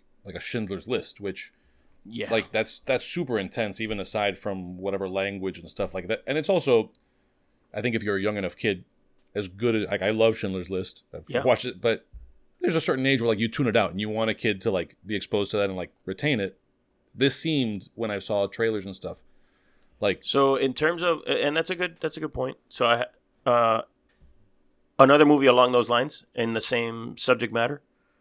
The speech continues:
Speaker 2: would be Life is Beautiful,
Speaker 1: Mm-hmm.
Speaker 2: right? And I think that one, the level of sadness is, it's almost overwhelming. So I think you have to be, for a kid to get it, maybe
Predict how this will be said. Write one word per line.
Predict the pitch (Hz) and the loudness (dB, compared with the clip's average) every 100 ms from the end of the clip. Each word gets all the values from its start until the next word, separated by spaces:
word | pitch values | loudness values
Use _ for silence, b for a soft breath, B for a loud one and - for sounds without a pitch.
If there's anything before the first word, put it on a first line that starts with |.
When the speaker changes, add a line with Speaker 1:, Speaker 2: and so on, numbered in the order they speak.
| _ 117 | _ -2
Speaker 2:
would | 117 | -2
be | 98 120 | 0 2
Life | 110 113 120 | 4 4 2
is | 92 | -4
Beautiful, | 104 113 - 143 _ - | -2 -2 -4 -10 _ -10
Speaker 1:
Mm-hmm. | 117 127 131 _ _ _ _ - | -6 -6 -8 _ _ _ _ -2
Speaker 2:
right? | 117 - _ _ _ - | 0 0 _ _ _ -2
And | 120 | 2
I | 127 | 2
think | 147 127 110 | 0 0 6
that | 139 127 | 6 8
one, | 123 120 117 113 - - | 2 2 -2 -12 -18 -10
the | 117 113 | -4 -2
level | 113 120 123 117 | 4 4 4 0
of | - | -2
sadness | - 113 107 107 - 110 | 2 2 2 -2 -4 -4
is, | 101 95 - - - _ _ _ _ _ _ _ _ _ _ _ _ _ _ | -4 -4 -10 -14 -18 _ _ _ _ _ _ _ _ _ _ _ _ _ _
it's | 110 - | -6 2
almost | 117 110 104 - - - _ | 2 4 0 -4 -16 -20 _
overwhelming. | 113 104 101 110 110 101 | -2 0 2 2 2 -2
So | 104 | -4
I | |
think | 110 110 | -4 -6
you | 95 | -2
have | 107 117 | 0 0
to | 123 | -2
be, | 110 120 - - | -4 -4 -6 -10
for | - 110 | -4 -2
a | |
kid | - 120 113 | -2 -4 -6
to | |
get | 95 104 104 117 | -8 4 6 6
it, | - _ _ _ _ _ - | 4 _ _ _ _ _ -6
maybe | 131 143 156 170 | 0 0 0 -4